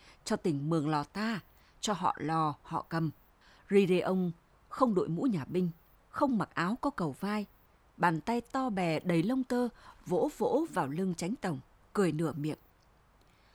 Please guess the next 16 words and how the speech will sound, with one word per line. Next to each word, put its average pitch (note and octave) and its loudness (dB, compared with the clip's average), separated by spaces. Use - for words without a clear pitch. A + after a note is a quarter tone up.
Lò A3+ 4
Văn C#4+ 0
Tinh C4+ 2
đỡ D#4 -2
tay A#3+ -2
quan A3+ -2
đồn D3 2
khẽ - -4
gật F#3+ -2
đầu, D3 -4
lúng G3 2
búng A3+ 2
nói G#3 0
bằng F3+ -4
tiếng D#3+ -4
Kinh: F#3 0